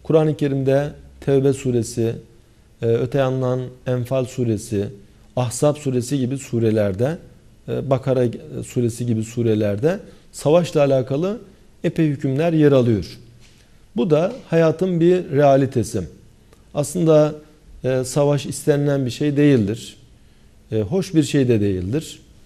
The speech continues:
Ama, e, bazı durumlarda artık savaş kaçınılmaz oluyor. Böyle bir durumda ya diğer taraf sizi öldürecek veya siz onları öldüreceksiniz. Ayet-i kerime onlarla savaşta karşılaştığınızda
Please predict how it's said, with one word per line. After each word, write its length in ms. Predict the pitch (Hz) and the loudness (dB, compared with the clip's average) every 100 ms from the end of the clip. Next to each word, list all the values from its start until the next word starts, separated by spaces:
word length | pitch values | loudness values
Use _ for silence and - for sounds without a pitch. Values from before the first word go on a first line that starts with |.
| - | -6
Ama, 360 | 143 120 147 185 - - - - | -2 -2 -4 -6 -14 -20 -20 -4
e, 180 | 117 117 | 0 2
bazı 340 | 151 147 131 120 | 4 4 2 0
durumlarda 680 | 120 113 110 104 123 165 - - | 0 0 0 0 0 -2 -4 -4
artık 300 | 123 120 147 | -4 -4 -8
savaş 340 | 123 123 147 | -4 -4 -4
kaçınılmaz 680 | - 117 - 135 135 139 110 | -4 -4 0 0 4 2 2
oluyor. 440 | 98 107 170 - - - - - | 0 0 -2 -4 -20 -20 -20 -2
Böyle 280 | 160 196 135 | 6 6 6
bir 180 | 147 127 | 2 2
durumda 480 | 120 110 104 165 - - - - _ 147 | 0 0 0 -2 -4 -14 -20 -20 _ 0
ya 180 | 156 | 4
diğer 260 | 160 156 147 | 6 6 4
taraf 260 | 139 123 - | 2 0 0
sizi 220 | - 117 | 0 2
öldürecek 600 | 110 110 107 107 160 143 | 2 0 -2 -2 -4 -2
veya 200 | 135 135 | -2 -2
siz 160 | - | -2
onları 320 | 151 131 120 107 | -2 0 0 0
öldüreceksiniz. 840 | 101 101 95 92 - 156 196 - - - - - | 0 -2 -4 -6 -4 -4 -4 -8 -18 -20 -6 2
Ayet-i 360 | 156 165 - | 4 2 -2
kerime 420 | - 123 120 190 - - - - | -2 0 0 -4 -8 -20 -20 -4
onlarla 400 | 143 151 156 139 | 0 2 2 0
savaşta 500 | 120 139 135 113 120 | 0 -2 -2 -2 -6
karşılaştığınızda 1080 | 117 135 120 131 120 120 117 110 101 170 | -2 -2 0 -4 -4 -2 -2 -2 0 0